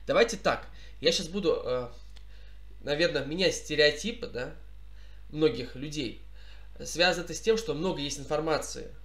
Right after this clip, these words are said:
а, в интернете, э, для чего нужна игра, э, значит, шипы без губки, без губки, да. Я расскажу своё видение. Поэтому,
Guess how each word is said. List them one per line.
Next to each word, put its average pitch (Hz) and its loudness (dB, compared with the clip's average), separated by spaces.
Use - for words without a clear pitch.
а, 123 0
в 123 -6
интернете, 165 0
э, 117 0
для 120 -10
чего 180 2
нужна 147 2
игра, 131 -2
э, 127 4
значит, 131 -2
шипы 156 -2
без 123 -6
губки, 185 2
без 147 0
губки, 143 -6
да. 123 -6
Я 165 8
расскажу 180 4
своё 160 4
видение. 127 -6
Поэтому, 165 2